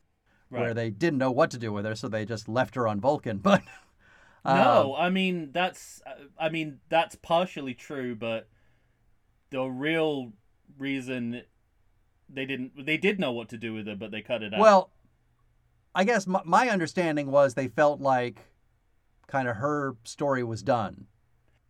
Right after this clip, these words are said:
Speaker 2: No, they wanted to, so the original idea, I, did you wanna talk about this now? 'Cause it, um, it's more relevant to, oh, well, actually, the, the moment happens in this film. So they, they, uh, they originally wrote a storyline in, in which,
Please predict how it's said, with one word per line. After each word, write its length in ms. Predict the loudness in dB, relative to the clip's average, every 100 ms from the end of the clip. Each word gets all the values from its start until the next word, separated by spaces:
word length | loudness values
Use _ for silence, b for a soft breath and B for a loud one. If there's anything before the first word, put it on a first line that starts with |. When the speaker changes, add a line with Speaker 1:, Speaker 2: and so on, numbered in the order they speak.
| _
Speaker 2:
No, 320 | -4 4 4 4
they 240 | 0 0
wanted 360 | -2 -4 -4 -8
to, 220 | -8 -10
so 220 | -6 -4 -4
the 120 | -4
original 440 | -6 -8 -8 -6
idea, 480 | -6 -6 -4 -4 -2
I, 120 | -2
did 180 | -4 -10
you 80 | -8
wanna 160 | -8
talk 220 | -8 -10 -4
about 220 | -4 -4
this 160 | -10
now? 220 | -8 -8 -8
'Cause 200 | -12 -12
it, 100 | -10
um, 160 | -10
it's 140 | -10 -8
more 200 | -6 -2
relevant 460 | -4 -4 -10 -12 -14
to, 120 | -18 _
oh, 80 | 0
well, 120 | 2
actually, 320 | 2 -2 -10
the, 200 | -8 -10 -10 -10
the 120 | -8
moment 500 | -4 -6 -6 -8 -8
happens 500 | -10 -10 -10 -12 -10
in 200 | -8 -8
this 180 | -10 -14
film. 380 | -14 -14 -18 _ b b b b b _
So 520 | -20 -8 -6 -4 -6 -6
they, 300 | -4 -4 -6 -8
they, 380 | -4 -2 -2 -2
uh, 340 | -2 -2 -6 -10 _ _
they 140 | -4
originally 460 | -2 -2 -4 -6 -4
wrote 260 | -4 -6
a 40 | -8
storyline 680 | -10 -6 -4 -4 -6 -6 -6
in, 120 | -8
in 100 | -8
which, 520 | -8 -10 -14 -20 -20